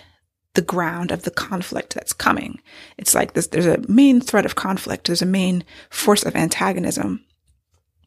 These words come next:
that I have in the, in this present day storyline. In order to seed that, I figured out that I needed to have, like, an embodiment of this antagonist. So the antagonist for this part of the story is, like, basically a government agency, right? It's a town,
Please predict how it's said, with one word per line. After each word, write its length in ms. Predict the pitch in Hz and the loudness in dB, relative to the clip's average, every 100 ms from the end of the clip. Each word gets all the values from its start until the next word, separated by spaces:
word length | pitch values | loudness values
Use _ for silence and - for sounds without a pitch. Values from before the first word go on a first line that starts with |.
| - _ | -20 _
that 100 | 180 | -2
I 40 | - | 0
have 440 | - 165 156 - | 0 -2 -6 -6
in 140 | 185 165 | -4 -4
the, 100 | - | -4
in 180 | 170 170 | -2 0
this 140 | 170 | -2
present 320 | - 180 175 - | 0 0 0 -2
day 80 | |
storyline. 640 | - - 208 - - - 226 _ - - - - - _ - | 0 2 2 2 -4 -6 -10 _ -20 -20 -20 -20 -20 _ 2
In 120 | 208 | 4
order 160 | 196 190 | 4 2
to 120 | 208 | 0
seed 380 | - 269 262 - | 2 2 0 0
that, 260 | - - - | -4 -4 -4
I 80 | |
figured 340 | 180 196 185 185 | -2 -2 0 0
out 200 | - - | -2 0
that 100 | 180 | 0
I 80 | 180 | 0
needed 240 | 180 180 | 0 -2
to 80 | 180 | -4
have, 400 | - - - - - - - _ | -6 -6 -8 -12 -20 -20 -20 _
like, 100 | - | -2
an 80 | 180 | 2
embodiment 560 | 175 165 151 170 175 - | 4 4 4 2 0 -2
of 100 | 170 | -2
this 140 | 185 | -2
antagonist. 580 | - 165 - - - - | -2 -4 -4 -6 -4 -2
So 80 | 180 | 2
the 100 | 185 | 2
antagonist 680 | 226 262 240 180 196 - - - - - | 4 4 4 2 0 -2 -6 -12 -20 -2
for 160 | 185 | 2
this 120 | 180 | 2
part 240 | - 170 170 | 2 0 0
of 40 | |
the 80 | 185 | -2
story 400 | - - 107 - - | -2 -2 -4 -4 -4
is, 300 | 101 - - | -4 -2 -2
like, 360 | - - - - _ | -2 -6 -10 -14 _
basically 300 | 196 208 190 | 0 4 4
a 60 | 180 | 4
government 360 | 185 165 170 - | 2 0 -2 -2
agency, 560 | 170 - - - - - | -2 0 0 -2 -6 -2
right? 240 | 180 175 - - - - - | -2 -2 -6 -20 -20 -20 -12
It's 100 | - | -4
a 40 | |
town, 380 | - 180 175 | -2 0 -2